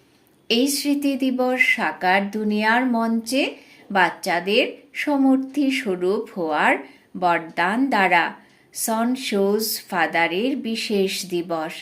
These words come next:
কারণ সাকার রূপে সেবার নিমিত্ত বানানোর জন্য বাচ্চাদের সেবার মঞ্চরূপী আসনে বসানোর এবং দায়িত্বের মুকুট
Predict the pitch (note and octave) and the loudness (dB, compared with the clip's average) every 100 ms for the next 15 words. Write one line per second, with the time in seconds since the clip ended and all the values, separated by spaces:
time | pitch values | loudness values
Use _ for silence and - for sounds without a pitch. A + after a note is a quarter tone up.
0 | - _ _ _ - F3+ D#3+ E3 A3 C#4 | -18 _ _ _ -4 -2 -2 -2 -2 -4
1 | - - _ - - F#3 F3+ G#3 F3+ D#3+ | -10 -20 _ -6 0 0 0 -2 -2 -2
2 | E3+ E3 G3+ B3+ A4 - _ - - F#3 | -6 -2 0 0 -2 -12 _ -10 -2 -2
3 | F#3 G3 C4 C#4 B3+ A#3+ A#3+ - A#3+ A3+ | 0 2 4 4 4 2 -2 -2 -2 2
4 | A3 A3 G#3+ G#3+ G3+ G#3 G#3+ G#3 G3 G3 | 2 4 2 0 -2 -2 -2 0 2 2
5 | G3 - _ - F3+ E3+ - F3 E3+ F3+ | 0 -12 _ 0 2 2 0 -4 -2 0
6 | A3+ - - _ - - C#4 C4 B3+ B3+ | 0 0 -4 _ -12 -4 0 2 2 2
7 | A3 F3+ F#3 F#3 G3+ F3 E3+ D#3+ G3+ B3 | 2 0 0 -2 -2 -2 -2 -6 -4 -2
8 | G#4+ - - E3 E3 - - F#3 A#3 C#4+ | -4 -8 -4 0 0 0 -4 -4 -2 -2
9 | F#3 E3 - F3+ F#3+ A3+ A4 - - _ | -2 -4 -2 0 0 0 -2 -4 -14 _
10 | _ _ C4 C#4 C#4 C4+ A3+ E3 F#3 C#4 | _ _ 0 2 2 2 2 2 2 0
11 | C#4+ - A#3+ E3 E3 D#3+ - D4 - | -4 -2 -2 -2 -6 -8 -4 -4 -4